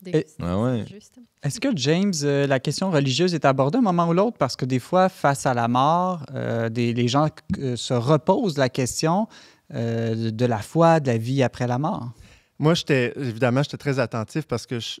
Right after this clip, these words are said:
Speaker 4: je sais que Denis Arcand se, se considère un peu comme un catholique culturel et que c'est,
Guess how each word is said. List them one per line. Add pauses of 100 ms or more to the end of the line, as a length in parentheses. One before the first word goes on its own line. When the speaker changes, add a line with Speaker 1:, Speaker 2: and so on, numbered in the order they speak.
Speaker 4:
je
sais
que
Denis
Arcand
se,
se
considère
un
peu
comme
un
catholique
culturel
et
que
c'est,